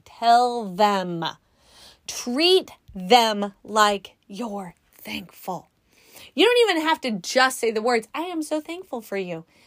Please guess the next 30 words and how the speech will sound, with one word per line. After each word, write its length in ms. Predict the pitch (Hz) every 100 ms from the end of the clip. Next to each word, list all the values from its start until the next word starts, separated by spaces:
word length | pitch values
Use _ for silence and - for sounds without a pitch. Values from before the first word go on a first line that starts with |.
| _
which 220 | - 226
those 240 | - 320 370
are 80 | 320
great. 360 | 339 480 - _ _ - -
And 80 | 214
I 120 | 359
do 180 | 277 269
that 160 | 285
all 160 | 233 269
the 80 | 302
time 260 | 302 339
with 180 | 349 302
my 120 | 185
spouse. 340 | 170 - 139 -
I 80 | 202
do 140 | 262
that 160 | 302 254
all 160 | 277
the 40 | 285
time 220 | 302 285
with 140 | 302
my 120 | 302
kids. 640 | 277 330 392 381 180 - - _ _ _ _ _ _ _ _ _ _ _ _ _
And 140 | 202 214
tell 260 | - 277
them 160 | 311 330
how 140 | 302
thankful 420 | 294 311 370 339 226
I 120 | 175
am 340 | 165 165 156